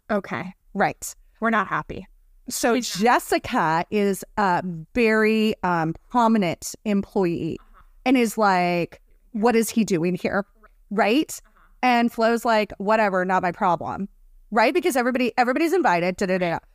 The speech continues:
Speaker 2: And this isn't an issue between Jessica and Flo at all. Jessica's not mad at Flo. Jessica is mad at
Speaker 1: Kyle that he would show up.
Speaker 2: Oh, oh, oh, oh, hold on. It gets better. Jessica, no. J-, and Jessica expects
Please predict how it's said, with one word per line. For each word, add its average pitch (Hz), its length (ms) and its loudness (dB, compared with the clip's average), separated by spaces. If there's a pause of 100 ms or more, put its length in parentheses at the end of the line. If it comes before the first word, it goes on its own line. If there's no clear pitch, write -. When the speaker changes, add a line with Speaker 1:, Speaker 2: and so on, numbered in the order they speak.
(260)
Speaker 2:
And 269 200 4
this 381 140 2
isn't 587 400 -4
an 269 60 2
issue 339 260 0
between 220 380 0
Jessica 190 580 -2
and 143 200 -8
Flo - 360 -2 (460)
at 220 100 4
all. 151 280 0 (240)
Jessica's - 360 0
not 339 120 4
mad 220 160 0
at - 80 -6
Flo. 214 200 -2 (560)
Jessica 285 680 2
is 220 180 -2
mad 180 480 2 (100)
at 190 260 0
Speaker 1:
Kyle 190 460 0
that 196 140 -2
he 202 160 -2
would 180 140 -2
show 170 240 -2
up. 165 260 0
Speaker 2:
Oh, 294 320 2
oh, 269 200 -6
oh, 277 120 -4 (140)
oh, 226 200 2
hold 233 260 4
on. 285 240 4
It 247 200 -2
gets 220 240 -4
better. 226 380 0 (400)
Jessica, - 520 0
no. 220 320 2 (240)
J-, 196 100 -10 (180)
and 240 160 0 (100)
Jessica 269 520 0
expects - 840 -6